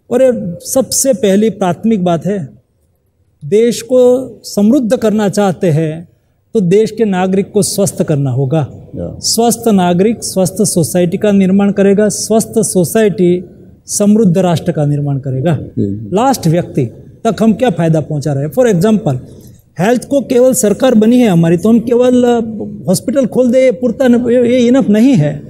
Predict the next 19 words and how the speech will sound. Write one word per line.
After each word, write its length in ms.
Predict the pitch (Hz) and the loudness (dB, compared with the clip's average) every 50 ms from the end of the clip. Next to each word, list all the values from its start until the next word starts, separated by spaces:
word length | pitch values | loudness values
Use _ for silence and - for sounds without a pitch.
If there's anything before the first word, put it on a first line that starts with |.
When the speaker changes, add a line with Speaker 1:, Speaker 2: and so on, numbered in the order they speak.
| - - - - - - - - - 170 | -20 -20 -20 -20 -20 -20 -20 -14 -6 -2
Speaker 1:
लेकिन 520 | 180 202 247 269 - - 254 277 262 285 | 0 2 2 0 0 0 2 2 2 0
उसको 440 | 262 240 202 220 220 - - 262 262 | 0 0 0 0 0 0 -2 -2 -2
holistic 580 | 151 127 175 180 220 226 - - 285 302 202 220 | 0 2 2 2 2 2 0 0 -2 0 0 0
approach 340 | 214 180 - 220 214 214 | -2 0 2 0 0 2
के 100 | 220 226 | 2 0
साथ 180 | 196 - 196 180 | 0 2 2 2
देखना 320 | 160 156 156 - - 156 | 2 2 0 0 -2 -6
पड़ेगा। 360 | 127 - 143 131 123 131 139 - - 254 | -4 -2 -4 -4 -4 -6 -8 -8 -2 0
For 100 | 269 254 | 2 2
example, 540 | 247 208 180 214 220 190 151 - 147 131 123 - - - - _ - - | 2 2 2 2 0 0 -2 -2 -6 -8 -8 -12 -18 -20 -20 _ -4 0
मैं 80 | 262 285 | 0 2
अस्पताल 500 | 240 208 190 - - 254 - 277 269 262 | 2 0 -2 -2 -4 -2 0 0 0 0
खोल 220 | - 240 277 254 | 2 2 2 4
दूं 120 | 262 262 | 4 4
लेकिन 260 | 247 247 - 262 247 226 | 2 2 2 2 0 2
doctor 300 | 226 214 - - 247 240 | 0 0 0 0 2 2
ना 120 | 240 247 | 4 4
हो 180 | 233 226 240 226 | 4 2 2 2
तो? 440 | 226 240 240 240 - - - - | 2 -2 -4 -4 -10 -20 -20 -20